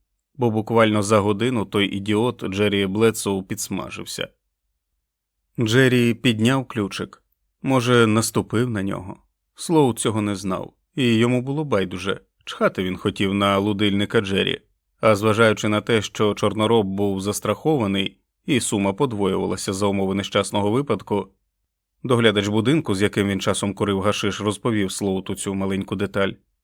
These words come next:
Морган вважав, що Ніта Бледсоу не надто вже й переймалася смертю чоловіка,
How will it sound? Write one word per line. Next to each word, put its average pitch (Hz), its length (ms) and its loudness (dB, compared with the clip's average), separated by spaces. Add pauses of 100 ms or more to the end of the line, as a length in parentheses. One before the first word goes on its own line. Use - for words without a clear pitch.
(460)
Морган 156 400 4
вважав, 120 380 4
що 107 520 2
Ніта 120 340 -2
Бледсоу 113 580 0
не 120 140 0
надто 160 360 -2
вже 113 200 2
й 104 40 2
переймалася 98 720 0
смертю 95 380 -6
чоловіка, 95 640 -4